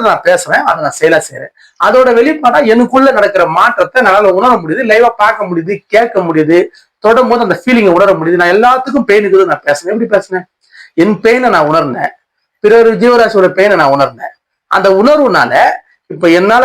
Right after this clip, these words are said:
வந்து என் பெயினை உணர முடிஞ்சது. பாப்பா சின்ன அவ்வளவு கொடுமை உணர முடியுது. பிறர் ஜீவராசிக்கு நான் உணவு கொடுத்து அதுக்கு நீர் வைக்கும் போது தாகம் என்ன, அதோட நீர் வைக்கிறது என்ன, அதுக்கு குளிர்மை, அந்த மாதிரி சிந்திக்காது. அந்த சிந்தனை அதிகமாகும் போது என்ன, அதோட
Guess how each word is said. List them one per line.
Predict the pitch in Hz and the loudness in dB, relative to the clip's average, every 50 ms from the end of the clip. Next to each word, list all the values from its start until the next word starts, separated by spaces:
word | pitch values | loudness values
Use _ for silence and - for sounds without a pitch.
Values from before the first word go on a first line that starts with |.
| 247 | 2
வந்து | 226 220 220 214 202 | 2 2 2 2 2
என் | 208 214 - | 0 0 0
பெயினை | - 220 233 226 202 | 0 2 2 2 2
உணர | 190 196 190 180 | 4 2 2 0
முடிஞ்சது. | 160 151 139 135 131 147 147 _ _ - | 0 -4 -6 -8 -10 -10 -14 _ _ -2
பாப்பா | 160 156 - 143 143 - | -2 0 0 -2 -4 -4
சின்ன | 175 170 180 | -2 -2 0
அவ்வளவு | 160 160 160 151 | 2 2 2 2
கொடுமை | 160 156 165 165 165 160 151 | 2 0 2 2 2 2 2
உணர | 156 151 147 139 | 2 0 0 -2
முடியுது. | 127 123 131 - - _ - | -6 -8 -10 -10 -12 _ -2
பிறர் | 220 226 240 247 233 202 | 0 2 2 2 2 2
ஜீவராசிக்கு | 254 262 254 254 240 233 - 220 226 226 | 2 2 4 2 2 0 -4 -6 -2 0
நான் | 214 208 202 | 2 2 4
உணவு | 214 220 214 - | 2 2 0 0
கொடுத்து | 208 185 190 190 - 208 202 185 | -2 -4 -2 0 2 2 2 2
அதுக்கு | 180 185 180 180 180 | 0 -2 -6 -6 -2
நீர் | 202 208 202 | -2 0 0
வைக்கும் | 185 170 - 180 175 180 | 0 -2 -2 -6 -4 -2
போது | 190 190 214 220 - _ _ _ - - - _ - | 0 0 0 -2 -4 _ _ _ -20 -20 -10 _ -2
தாகம் | - 208 214 202 196 185 175 | 0 0 2 2 2 0 0
என்ன, | 180 180 185 185 180 | 0 0 2 2 2
அதோட | 175 180 175 170 170 165 165 160 160 156 156 | 2 2 2 2 2 2 2 2 2 0 2
நீர் | 180 202 202 190 | 2 2 2 2
வைக்கிறது | 180 170 175 170 160 165 156 | 2 0 0 -2 -2 -2 -2
என்ன, | 170 175 175 | 0 0 0
அதுக்கு | 170 - - 170 151 - | 0 -2 -8 -16 -12 -6
குளிர்மை, | - 190 196 185 185 175 170 170 175 | -2 0 2 2 2 2 2 0 0
அந்த | 175 180 185 | 0 -2 -2
மாதிரி | 175 143 - - | -2 -4 -4 -6
சிந்திக்காது. | 185 196 185 170 151 135 - - _ _ _ _ _ _ _ - | -8 -6 -2 0 -2 -2 -2 -6 _ _ _ _ _ _ _ -2
அந்த | 214 208 190 | -2 0 2
சிந்தனை | - 247 311 302 254 | 2 2 4 4 2
அதிகமாகும் | 208 208 247 247 240 226 208 202 190 | 2 0 0 0 0 2 2 2 2
போது | 190 180 175 | 2 0 0
என்ன, | 175 175 170 - - - - _ - 208 | 0 0 -2 -2 -6 -14 -12 _ -4 -2
அதோட | 208 240 262 | 0 2 0